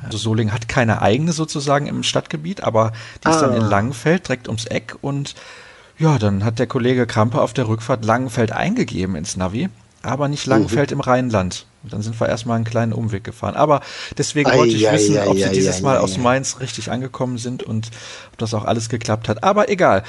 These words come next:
Speaker 1: Sprechen wir über Alexander Isak, nachdem wir gerade schon sehr lange über
Speaker 2: So.
Speaker 1: Marco Reus und irgendwelche Irrfahrten gesprochen haben. Der wird
Speaker 2: <laughs>
Speaker 1: nämlich verkauft und nicht ausgeliehen. Das ist ein interessanter Deal, denn er hat ja bei Twente in der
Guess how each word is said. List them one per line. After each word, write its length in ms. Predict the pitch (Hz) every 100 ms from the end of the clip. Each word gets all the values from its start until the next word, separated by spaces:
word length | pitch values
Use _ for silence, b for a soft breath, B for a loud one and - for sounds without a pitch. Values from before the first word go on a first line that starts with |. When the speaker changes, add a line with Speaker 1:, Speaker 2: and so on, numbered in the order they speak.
| B -
Speaker 1:
Sprechen 380 | - 190 233 185
wir 60 |
über 240 | 151 170 143
Alexander 500 | 160 170 175 160 151
Isak, 300 | 185 170 127
nachdem 300 | 139 160 151
wir 80 |
gerade 260 | 143 139 143
schon 180 | - 131
sehr 140 | 208 208
lange 200 | 185 180
über 220 | 156 139
Speaker 2:
So. 40 | 135
Speaker 1:
Marco 180 | 131 127
Reus 360 | 110 123 135
und 220 | - 123 113
irgendwelche 440 | 127 120 117 -
Irrfahrten 540 | 170 208 - 117 113
gesprochen 560 | 113 110 - 101 120 101
haben. 300 | 107 107 180 -
Der 200 | 156 170
wird 180 | 185 -
Speaker 2:
<laughs> 0 |
Speaker 1:
nämlich 260 | 165 156
verkauft 680 | - 147 - 220 120 113 - B B B B -
und 100 | 139
nicht 160 | 156 139
ausgeliehen. 580 | 214 - 113 90 87 90 _ _ -
Das 160 | 139
ist 140 | 170 190
ein 60 |
interessanter 560 | 175 - 160 170 160 151
Deal, 260 | 135 220 196
denn 220 | 147 147
er 100 | 131
hat 220 | 151 -
ja 100 | 139
bei 560 | 131 127 127 127 123 113
Twente 400 | - 147 175 180
in 320 | 160 131 131 120
der 460 | 120 117 117 113